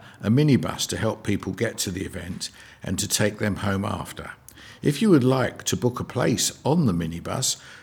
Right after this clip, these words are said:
please call zero one four four two, two one seven nine one eight. Look forward to seeing you all there. Kind regards from Audrey Mackey and the D T N team.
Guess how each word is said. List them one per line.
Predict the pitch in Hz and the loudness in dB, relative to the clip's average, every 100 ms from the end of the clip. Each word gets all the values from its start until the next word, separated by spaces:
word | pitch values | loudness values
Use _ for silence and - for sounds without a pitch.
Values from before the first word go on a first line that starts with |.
| _ | _
please | - 156 180 165 | -2 2 4 2
call | - 151 127 78 - - - - - | 0 0 0 -2 -12 -20 -20 -18 -8
zero | 87 101 107 123 | -2 2 4 4
one | 107 95 127 | 2 2 2
four | 123 - 82 | 0 -4 -6
four | 92 85 | -6 -4
two, | - 127 135 196 - - - - - - - _ - | 2 4 6 4 -2 -12 -20 -20 -20 -20 -20 _ 4
two | 170 139 | 6 6
one | 98 92 | 4 4
seven | - 113 104 113 110 107 - | 4 4 4 4 2 0 -2
nine | 90 90 92 98 95 | 0 0 0 0 0
one | 95 98 - | 0 -2 -4
eight. | 92 87 - - - _ - - - - - - - | -6 -6 -6 -8 -10 _ -20 -20 -20 -20 -20 -20 -6
Look | - 98 | 0 2
forward | - 143 151 147 | 4 6 6 6
to | 131 | 4
seeing | - 147 143 135 | 6 6 6 6
you | 135 | 6
all | 135 143 | 6 6
there. | 120 87 - - - - | 4 0 -4 -10 -14 -20
Kind | - 95 110 117 | -8 -2 0 2
regards | 120 - 113 85 - - 87 80 82 - - - - - | 0 -2 -4 -6 -8 -8 -6 -6 -6 -6 -6 -10 -20 -20
from | - 87 - | -6 -6 -2
Audrey | 113 120 117 110 | 2 2 4 2
Mackey | 101 - - 95 98 - | 2 -2 -4 -4 -4 -4
and | 90 90 85 - | -4 -4 -10 -10
the | 95 | -10
D | 85 101 92 | -4 -2 -2
T | - 104 | 0 0
N | 104 110 | 0 -2
team. | 104 - 82 78 82 | -2 -4 -8 -10 -16